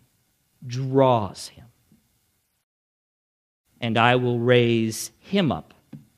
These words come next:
on the last day." I will raise the one up who God has given me and who has drawn to me. I will raise that one up.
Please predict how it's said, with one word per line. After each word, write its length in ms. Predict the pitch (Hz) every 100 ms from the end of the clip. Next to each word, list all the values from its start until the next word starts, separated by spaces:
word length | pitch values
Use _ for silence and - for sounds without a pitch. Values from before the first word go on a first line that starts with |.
| _ _ _ _ _ _
on 160 | 123 117
the 80 | 110
last 360 | 107 107 -
day." 160 | 107 95 127
I 140 | 147
will 180 | 151 135
raise 420 | 139 147 143 120
the 100 | 127
one 340 | 131 147 143 -
up 380 | 151 143 - _ _ _ _ _ _ _ _
who 120 | - 120
God 280 | 131 131
has 180 | 123 113
given 580 | 117 156 185 226 233 220
me 460 | 226 214 233 247 240 _
and 240 | 127 131 123
who 200 | 135 123
has 260 | 123 123
drawn 800 | 117 120 135 147 135 101 82 87 - _ _ _ _ - - _ _ _ _
to 200 | - 101
me. 180 | 78 69 _ _ _ _ _ _ _ _ _ _ _ _ _ _ _
I 120 | 113
will 120 | 113
raise 220 | 110 110 110
that 180 | 104
one 160 | 104 104
up. 160 | 90